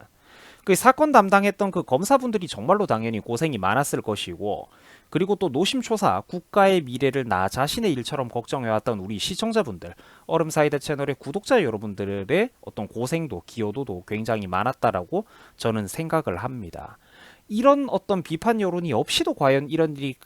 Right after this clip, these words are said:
일이 가능할 수 있었을까를 생각해 보면은 절대로 그렇게 간단한 문제가 아니라는 거죠. 그 요즘 정치판의 뉴스를 보면은 정말로 좀 불안했던 분위기도 많았던 게 사실인데,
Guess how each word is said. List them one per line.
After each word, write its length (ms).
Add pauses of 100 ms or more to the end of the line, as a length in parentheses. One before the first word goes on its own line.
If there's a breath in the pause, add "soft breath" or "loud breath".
(100)
일이 380
가능할 520
수 140
있었을까를 640
생각해 420
보면은 460
절대로 400
그렇게 240
간단한 460
문제가 400
아니라는 400
거죠. 360 (600 loud breath)
그 140
요즘 260
정치판의 580
뉴스를 360
보면은 380
정말로 420
좀 160
불안했던 580
분위기도 420
많았던 400
게 120
사실인데, 960